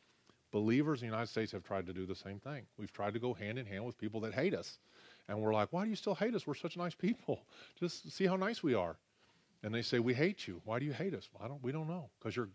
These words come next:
you're God's people and we hate you." That's, Jesus told us that was gonna happen. And that's what's happening. So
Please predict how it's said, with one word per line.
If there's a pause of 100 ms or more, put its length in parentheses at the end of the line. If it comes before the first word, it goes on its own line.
(120)
you're
God's
people
and
we
hate
you." (200)
That's, (340)
Jesus
told
us
that
was
gonna
happen. (400)
And
that's
what's
happening. (640)
So